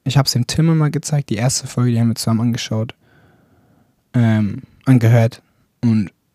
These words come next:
ich glaub, er fand's jetzt nicht übel scheiße. Ähm, ich hab einfach so Déjà-vu, dass ich genau diesen Satz schon mal hier gesagt hab. Äh, und ich hab's einmal dem Fabio gezeigt. Ähm,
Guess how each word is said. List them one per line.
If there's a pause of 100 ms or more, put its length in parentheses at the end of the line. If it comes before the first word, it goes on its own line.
(140)
ich
glaub,
er
fand's
jetzt
nicht
übel
scheiße. (960)
Ähm, (260)
ich
hab
einfach
so
Déjà-vu,
dass
ich
genau
diesen
Satz
schon
mal
hier
gesagt
hab. (720)
Äh,
und
ich
hab's
einmal
dem
Fabio
gezeigt. (2000)
Ähm,